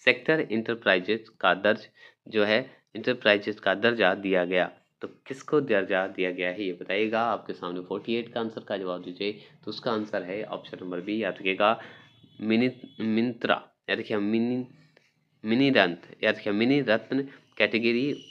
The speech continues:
प्रथम को दिया गया, याद रखिएगा। तो मिनी रत्न, रत्ना, याद रखिएगा, कैटेगरी प्रथम को दिया गया है, याद रखिएगा, ऑप्शन नंबर बी याद रखेंगे।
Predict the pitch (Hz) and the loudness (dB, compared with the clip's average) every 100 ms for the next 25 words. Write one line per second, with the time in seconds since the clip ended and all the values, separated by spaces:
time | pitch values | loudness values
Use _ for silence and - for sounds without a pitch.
0 | - 101 104 98 104 123 95 85 90 95 | -12 -6 -4 -2 -2 0 0 0 0 -2
1 | 82 - 98 101 92 - _ - 95 113 | -4 -4 -2 0 0 -2 _ -10 -4 0
2 | 139 139 107 107 98 - _ _ _ - | 0 2 0 -2 -12 -14 _ _ _ -6
3 | 101 107 135 120 127 135 92 90 - 113 | -6 0 2 2 2 -2 -8 -8 -2 4
4 | 110 113 - 95 101 107 113 113 123 - | 4 4 0 0 0 -2 0 -2 -6 -14
5 | _ _ _ - - 113 110 95 101 95 | _ _ _ -18 -8 -8 -6 -8 -4 -4
6 | 87 90 87 92 80 - - 87 - - | -2 -2 -2 -4 -6 -8 -8 -6 -8 -10
7 | - - - 101 95 101 117 - _ 90 | -10 -8 -4 -2 0 -2 -4 -20 _ -4
8 | 110 120 92 87 - 98 107 | -2 0 0 -2 -6 -2 -2